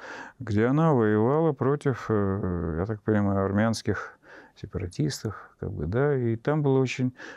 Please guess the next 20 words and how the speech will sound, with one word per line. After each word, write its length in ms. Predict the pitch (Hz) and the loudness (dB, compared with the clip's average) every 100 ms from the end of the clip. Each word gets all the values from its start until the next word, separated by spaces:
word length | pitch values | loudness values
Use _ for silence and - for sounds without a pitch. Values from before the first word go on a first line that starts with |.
| - | -6
очень 220 | 110 135 | 0 4
болезненная, 960 | 113 123 127 135 120 123 113 110 107 98 - _ - - - _ | 4 4 4 4 4 6 6 6 4 0 -4 _ -20 -20 -20 _
болезненная, 1000 | - 104 113 113 120 127 120 113 110 110 | -4 0 2 4 4 4 6 6 6 6
так 180 | 107 95 | 2 0
сказать, 240 | - 101 | -2 0
история, 540 | 104 - - 127 135 110 | 0 -2 2 4 4 2
где, 340 | 107 101 107 107 | 2 4 4 4
м, 380 | 98 110 101 | 4 6 6
советские 580 | 92 98 95 90 - 98 | 4 2 4 2 0 0
войска, 560 | 95 90 - 127 151 170 - - - - | 2 2 0 -2 -2 -2 -10 -20 -18 -8
э, 600 | 95 95 98 98 101 98 | -2 0 2 2 2 2
воевали 520 | 95 101 101 110 135 135 | 2 4 4 2 4 2
на 80 | |
стороне 560 | 101 - 98 95 101 107 | 2 0 0 2 4 4
Азербайджана 800 | 104 101 95 95 98 82 80 - - _ _ _ _ _ _ | 4 2 2 0 0 -2 -4 -14 -20 _ _ _ _ _ _
против, 380 | - 90 92 - | -4 -2 -2 -2
как 180 | - 87 | -2 0
бы, 100 | 82 | 2
армян, 340 | 87 78 69 - - _ | 2 0 -4 -10 -20 _
да, 300 | 76 85 131 | -6 -2 0